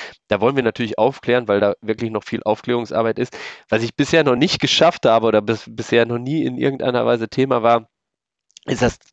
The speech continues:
dass man das Ganze mal philosophisch betrachtet,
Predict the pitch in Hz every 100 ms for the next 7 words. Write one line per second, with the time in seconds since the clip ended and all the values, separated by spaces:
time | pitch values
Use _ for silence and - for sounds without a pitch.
0 | _ 113 - 110 104 107 107 117 120 120
1 | 101 - 117 107 110 165 127 - 107 -
2 | 95 - 156